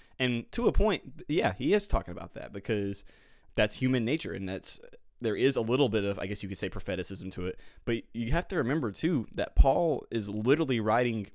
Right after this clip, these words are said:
these books to these churches. Like, it, it applies to us, but these specific sins and behaviors and actions and stuff, he was writing to these churches because these churches were doing these things. When Paul wrote and said, "Flee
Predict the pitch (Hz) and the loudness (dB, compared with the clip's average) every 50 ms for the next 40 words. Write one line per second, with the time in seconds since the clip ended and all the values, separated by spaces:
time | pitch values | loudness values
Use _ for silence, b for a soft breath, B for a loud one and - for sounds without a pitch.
0 | - _ - - 110 117 113 98 92 82 - 127 123 - - - - - - 131 | -20 _ -16 -8 -4 -2 -2 -2 -4 -4 -2 0 0 0 -2 -8 -10 -4 -2 -2
1 | 127 107 101 - - - 131 139 - - - - - - - 101 87 - - b | -2 -2 -2 -6 -4 -2 -2 -2 -4 -8 -14 -16 -16 -10 -8 -8 -8 -8 -12 b
2 | b b b b b b b b _ - - - - - - - - 117 120 - | b b b b b b b b _ -20 -20 -20 -18 -16 -14 -10 -6 -4 -2 -2
3 | 92 107 98 - - - 92 95 117 139 - - - 175 170 170 175 180 - - | -2 -4 -4 -4 -4 -2 0 0 0 0 -2 -2 -4 -2 0 0 0 0 -2 -4
4 | - - _ _ - _ _ - _ - - - - _ _ _ _ - - 127 | -8 -12 _ _ -20 _ _ -20 _ -20 -20 -20 -20 _ _ _ _ -14 -4 2
5 | - 117 - - - 113 123 127 127 - - - - - - 160 160 165 151 - | 4 4 4 2 0 0 2 2 2 0 -2 -6 -6 -4 -2 -2 -2 -2 -2 -4
6 | - - 147 143 151 156 151 127 123 117 98 95 113 123 135 131 131 131 131 117 | -2 2 2 2 4 2 0 0 -2 -2 2 2 2 2 2 2 0 0 0 -2
7 | 117 - - 113 127 - - 117 110 110 104 - 110 104 - B B B B B | -2 -4 -6 -6 -6 -4 -4 -6 -4 -6 -4 -4 -6 -6 -6 B B B B B
8 | B B 131 123 120 107 101 107 117 131 156 143 123 117 104 - - - - - | B B 0 2 2 2 2 4 4 4 4 4 2 -2 -2 -6 -12 -20 -14 -6
9 | - 139 147 127 127 127 - - - 127 139 - 117 104 - 107 - - 113 95 | 0 0 2 2 2 0 0 0 0 0 0 0 -4 -6 -6 -6 -4 -4 -4 -4
10 | 92 92 120 120 - - - - 127 131 - - 113 107 101 - b b b b | -4 -4 -4 -4 -6 -6 2 2 2 2 2 -2 -4 -4 -4 -8 b b b b
11 | b b - - 110 113 101 82 113 120 131 123 113 110 120 113 - - 117 127 | b b -4 0 0 0 2 2 2 2 2 2 2 0 0 -2 -4 -4 -6 -6
12 | 123 82 80 - 92 95 98 - 113 110 120 123 117 113 117 127 117 101 101 - | -6 -6 -10 -8 -8 -8 -8 -2 0 2 2 2 2 2 2 0 0 -2 -4 -2
13 | - 110 104 - - - 113 117 120 120 120 117 120 | -2 -2 -2 -2 -6 -8 -4 -2 -2 0 -2 -2 -4